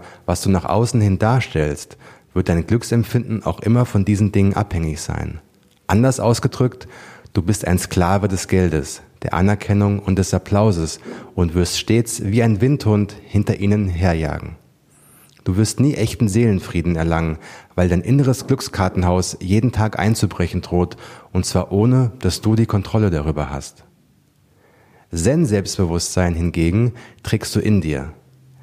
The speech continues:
Es ist immer da, unabhängig davon, was um dich herum passiert. Du brauchst keine Bestätigung von außen, um dich gut zu fühlen.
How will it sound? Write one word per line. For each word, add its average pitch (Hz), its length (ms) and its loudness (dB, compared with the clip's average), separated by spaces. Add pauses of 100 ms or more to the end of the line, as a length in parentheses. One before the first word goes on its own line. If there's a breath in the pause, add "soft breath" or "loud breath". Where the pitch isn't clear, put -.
Es - 180 -4
ist 101 140 -4
immer 131 280 2
da, 90 400 0 (200)
unabhängig 117 500 0
davon, 123 520 0 (260 loud breath)
was - 180 -2
um 127 120 4
dich 120 140 2
herum 110 220 2
passiert. 104 540 -2 (580 loud breath)
Du 107 80 0
brauchst 113 400 0
keine 131 260 2
Bestätigung 120 540 0
von - 160 -2
außen, 95 380 2
um 95 140 -2
dich 92 140 -4
gut 110 200 -2
zu 82 100 -6
fühlen. 76 420 -8